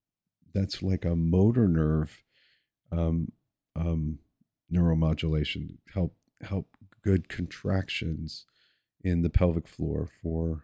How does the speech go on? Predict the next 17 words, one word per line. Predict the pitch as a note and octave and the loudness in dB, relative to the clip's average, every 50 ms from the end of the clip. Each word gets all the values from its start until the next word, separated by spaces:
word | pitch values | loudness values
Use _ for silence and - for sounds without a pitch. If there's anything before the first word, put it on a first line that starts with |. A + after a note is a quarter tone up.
| _ _ | _ _
somebody | _ - - F#2 F2 E2+ E2 D#2+ D#2+ | _ -10 -6 -4 -2 0 0 0 -2
who | D#2+ D2 - E2 | -2 -4 -6 -8
has | E2 D#2+ - - | -8 -8 -8 -6
urinary | F2 E2+ E2 D#2+ D#2+ D#2+ D#2+ D#2 | -4 -2 -2 0 -2 -2 -2 -4
incontinence. | D2+ - - G2+ G2 F2 D#2+ E2 D#2+ - - _ _ _ _ _ _ _ _ _ _ | -6 -8 -8 -8 -6 -6 -6 -8 -10 -12 -14 _ _ _ _ _ _ _ _ _ _
I | - A2 A2+ G#2 | 0 0 0 2
think | - G#2+ F#2 - | 2 0 0 0
that's | G2 F#2+ F2 - | 0 0 -2 -4
pretty | - - G2+ F2 E2 | -4 -2 0 0 0
cool | - - F#2+ F2 E2+ E2+ E2 - | -2 -2 0 2 2 2 0 0
and | E2+ E2+ E2 D#2+ | -2 -4 -4 0
definitely | - G2 F#2+ - - F#2 F2+ F2+ F2 | 0 0 0 0 -2 -2 -2 0 0
worth | F2 F2 E2+ E2 - | 0 0 -2 -2 -4
a | E2+ | -8
try. | - - - F#2+ F2+ F2 F2 F2 F2 E2+ E2+ - _ _ _ _ _ _ _ _ _ _ _ _ _ _ - | -10 -6 -4 -2 0 2 2 2 2 2 0 -4 _ _ _ _ _ _ _ _ _ _ _ _ _ _ -4
From | - F2 F2+ | -2 0 0
an | E2+ | 0